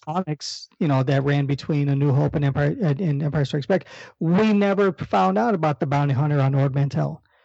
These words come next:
So, what the hell, Matt Martin, Story Group? We need answers.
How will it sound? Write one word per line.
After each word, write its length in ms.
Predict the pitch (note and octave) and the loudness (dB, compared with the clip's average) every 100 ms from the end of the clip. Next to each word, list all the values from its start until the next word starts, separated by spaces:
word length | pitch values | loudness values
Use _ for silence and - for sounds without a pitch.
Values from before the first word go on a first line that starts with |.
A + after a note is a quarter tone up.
| _ _ _ _ _ _ _ | _ _ _ _ _ _ _
So, 600 | - E3+ D3+ C#3+ C#3+ A#2+ - _ _ _ _ _ _ _ _ _ _ _ | -6 -2 0 0 -2 -8 -16 _ _ _ _ _ _ _ _ _ _ _
what 320 | D#3+ D3 F#3 | -2 0 0
the 80 | G3 | 2
hell, 340 | F#3 A3+ F3+ B2 _ | 2 2 0 -4 _
Matt 220 | E3+ D3 D3+ | -4 -2 0
Martin, 360 | C3+ C#3 D#3 | 0 0 -4
Story 260 | - D#3 C#3+ | -4 -2 0
Group? 340 | B2+ D#3+ F3+ - _ _ | 0 -2 -4 -14 _ _
We 60 | E3+ | -4
need 140 | F#3+ | 0
answers. 460 | G3+ G#3 - C#3 - | 0 0 -2 -6 -10